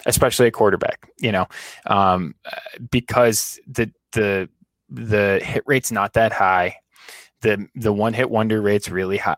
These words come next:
as the one hit wonder factor is, is definitely a thing. And you're probably not, like, i-, if Kyler Murray was going as quarterback two last year, you kinda knew you were never gonna pay more than that for him,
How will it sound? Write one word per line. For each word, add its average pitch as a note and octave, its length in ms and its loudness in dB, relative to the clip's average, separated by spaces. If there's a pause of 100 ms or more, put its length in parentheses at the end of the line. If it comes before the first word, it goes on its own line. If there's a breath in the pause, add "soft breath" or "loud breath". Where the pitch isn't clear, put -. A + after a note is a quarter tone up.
as G#2+ 340 0
the A2 120 -4
one A2+ 180 0
hit B2 160 -2
wonder G#2 600 0 (400)
factor F#2+ 600 0
is, F#2 200 -4
is - 220 -4
definitely G2+ 560 -4
a G#2 40 -6
thing. F2+ 420 -6 (520 loud breath)
And G2+ 600 2 (280)
you're A#2 440 0
probably A#2 720 2
not, A2 280 0
like, C3 260 2 (100)
i-, C3+ 180 -2
if D3 180 0
Kyler F3+ 280 2
Murray E3+ 160 4
was C3+ 100 4
going C#3+ 120 2
as B2+ 80 -2
quarterback B2 420 0
two C3+ 280 0
last G2+ 340 0
year, F2+ 160 -2
you G2+ 140 -8
kinda D3 300 2
knew B2+ 160 2
you C3 120 4
were A#2 100 2
never G#2+ 280 -2
gonna G#2 140 -8
pay - 180 -6
more G#2 240 -4
than F2 140 -14
that E2+ 200 -12
for - 100 -18
him, - 140 -18